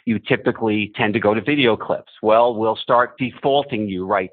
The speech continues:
there and then give you an option if you wanna go somewhere else, so that we can quickly respond in the way that the user needs to be able to do what they can do as much as they can on their own and interact and communicate whoever they need to on their own.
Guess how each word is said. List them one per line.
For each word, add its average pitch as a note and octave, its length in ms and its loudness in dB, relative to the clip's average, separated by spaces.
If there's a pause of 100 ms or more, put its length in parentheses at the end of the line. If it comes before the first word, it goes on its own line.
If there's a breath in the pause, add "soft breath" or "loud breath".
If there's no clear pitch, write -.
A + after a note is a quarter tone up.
there F2 360 0
and A#2 140 0
then B2 100 2
give B2+ 180 -2
you C3+ 160 0
an C3+ 100 4
option C3+ 400 -2
if - 140 -12
you A#2 100 -6
wanna G#2+ 200 -2
go G2+ 180 -4
somewhere G2 500 -2
else, E2+ 180 -2 (200)
so D3 180 2
that D3 120 4
we C#3+ 120 -4
can C3+ 180 -4
quickly F#3+ 520 -4
respond A#2 600 0
in G#2+ 120 -2
the A2 80 0
way B2 300 2
that A2+ 280 -4
the A#2 80 -6
user C#3 540 -2
needs G#2+ 460 0
to - 80 -14
be G#2+ 120 -2
able B2+ 180 2
to A2+ 60 -4
do A#2+ 180 -2
what A2+ 300 0
they D3 140 0
can C#3 240 -4
do A2+ 240 -4
as G#2 160 -8
much A#2 240 0
as G#2 100 -14
they G#2+ 100 -8
can A2 280 -2
on G#2+ 140 2
their G#2 200 2
own F3 320 2 (200)
and C#3 160 0 (100)
interact D3 720 0
and A#2+ 220 -6
communicate B2 760 -2 (260)
whoever B2 300 2
they G#2+ 160 -2
need G2+ 340 -4
to F2+ 280 -2 (100)
on F#2+ 240 4
their E2 220 -2
own. - 260 -10